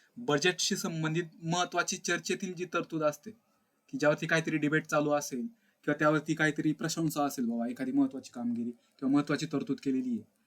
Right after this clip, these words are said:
सरकारने, तर त्यावरती आयोगाने प्रश्न विचारलेले आपल्याला दिसतात, बरोबर. आणि करंट अफेअर्स रिलेटेड एखादा असे माइलस्टोन इयर असतील, पंचवीस वर्ष, पन्नास वर्ष, शंभर वर्ष, उदाहरणार्थ,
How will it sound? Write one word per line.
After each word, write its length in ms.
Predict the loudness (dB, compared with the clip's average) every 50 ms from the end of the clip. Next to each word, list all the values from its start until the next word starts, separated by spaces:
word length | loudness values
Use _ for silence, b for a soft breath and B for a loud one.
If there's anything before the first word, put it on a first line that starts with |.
| _ _ -12
सरकारने, 640 | -8 -8 -6 -6 -6 -6 -4 -4 -4 -6 -8 _ _ _ _ _ -14
तर 40 | -4 2
त्यावरती 340 | 6 6 6 6 2 0 2
आयोगाने 340 | 4 4 4 4 0 -2 -4
प्रश्न 280 | -6 -8 -10 -6 -4 -4
विचारलेले 380 | -4 -4 -6 -6 -4 -4 -4
आपल्याला 240 | -6 -6 -8 -10 -8
दिसतात, 320 | -8 -10 -10 -12 -14 -20 -20 _ _ B B B B B B B -2
बरोबर. 240 | -2 0 0 0 -2 -4 b b b b b b b
आणि 260 | 0 2 2 0 -2 -6 _ 0
करंट 300 | 4 6 6 6 8 8
अफेअर्स 360 | 6 6 6 4 0 0 -2 -4
रिलेटेड 480 | -2 0 2 2 2 2 2 2 2
एखादा 520 | 2 2 2 2 2 4 6 6 6 4 2 -2 _ _ -6
असे 180 | -6 -4 -2
माइलस्टोन 520 | 0 2 2 2 2 0 -2 -2 -2 -2 0
इयर 220 | 0 0 2 2
असतील, 280 | 2 0 0 -2 -4 -2
पंचवीस 500 | -2 -4 -4 -4 -4 -4 -4 -4 -4 -6
वर्ष, 240 | -6 -6 -8 -8
पन्नास 580 | -8 -8 -10 -8 -6 -2 0 2 2 2 0 -4
वर्ष, 200 | -10 -8 -8 -8 -8
शंभर 340 | -6 -4 -2 -2 -2 -2 -2
वर्ष, 220 | -4 -6 -6 -6
उदाहरणार्थ, 540 | -4 -2 0 2 2 2 2 0 0 -2